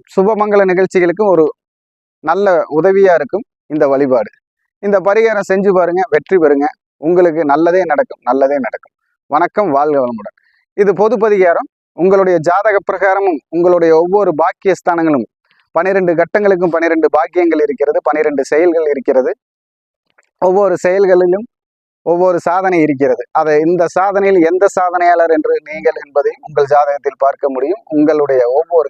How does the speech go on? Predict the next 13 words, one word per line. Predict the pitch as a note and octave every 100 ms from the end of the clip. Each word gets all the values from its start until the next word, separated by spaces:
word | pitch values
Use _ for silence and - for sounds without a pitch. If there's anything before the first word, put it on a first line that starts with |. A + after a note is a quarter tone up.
| -
கஷ்ட | C3+ F#3 F3 D#3
நஷ்டங்களுக்கும் | - D#3+ C#3+ B2 C#3+
உண்டான | C3+ C3+ A#2+ - _ _ _ _ _ -
பரிகாரங்களும் | D#3 F#3 G3 F#3+ F3+ F3+ F3+ D3
பலன்களும் | D3+ F3 E3+ E3+ - _ _ _ _ _ _ _ _ _ _ _ _ _ _ -
பாக்கியங்களும் | C#3 F3 E3 F3+ E3 D#3+ - -
நமக்கு | D3 C#3 C#3 D#3
அதுல | C#3 C3+ B2
பார்த்து | C#3+ D3 D#3
செயல்படுத்த | D3 D#3+ D3 B2+ A#2+
முடியும். | G2 G2 _ _ _ _ _
அப்போ | D3 C#3+ D3+
என்னுடன் | C#3+ D#3 E3+